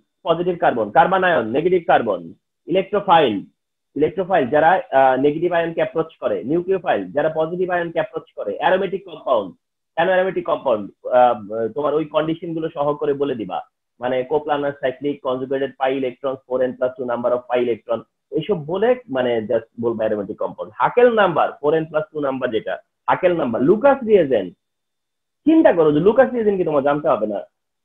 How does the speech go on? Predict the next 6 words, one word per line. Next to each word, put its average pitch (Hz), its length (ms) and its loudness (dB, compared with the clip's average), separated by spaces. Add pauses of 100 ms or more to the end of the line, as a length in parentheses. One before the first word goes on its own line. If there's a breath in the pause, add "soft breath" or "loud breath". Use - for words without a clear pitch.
(480)
আচ্ছা, 101 380 -4
তারপরে - 300 -2
হেক্সামিন, 180 1040 2 (500)
ফরমালিন, 208 960 4 (320)
ফেহলিন 220 440 6
সলিউশন, 208 680 2